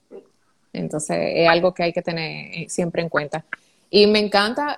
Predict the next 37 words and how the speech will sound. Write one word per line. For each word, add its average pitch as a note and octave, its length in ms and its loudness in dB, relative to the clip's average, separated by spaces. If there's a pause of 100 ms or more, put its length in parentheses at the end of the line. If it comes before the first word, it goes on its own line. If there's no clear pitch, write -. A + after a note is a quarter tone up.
la, G3+ 340 -2
la F#3+ 80 0
observación G3+ 460 -4
que B3 100 0
haces A#3 300 -2
de A3 140 -2
que G3 240 -6
es A3 180 -2
una D4+ 140 -4
inversión, A#3+ 720 -4
señores. E3+ 560 -2
Eh, F#3 240 2
el F3+ 160 0
tema G#3 240 0
de C4 180 0
una B3 200 -2
buena B3+ 220 0
fotografía G#3 960 -2
es, F#3 420 0
es G3 140 -2
una A3+ 120 4
inversión F3+ 720 0 (360)
para E3+ 240 4
tu F3 80 2
marca, F3 640 2
para D#3+ 160 0
tu E3+ 120 -2
negocio, E3+ 680 0 (640)
para D#3+ 400 2
lo E3 300 0
que D#3+ 720 2
decidas A#3 560 2
hacer G#3 380 0
la, F#3 400 -6
la E3+ 180 -6
foto, D#4 420 -2 (180)
eh, E3 600 -2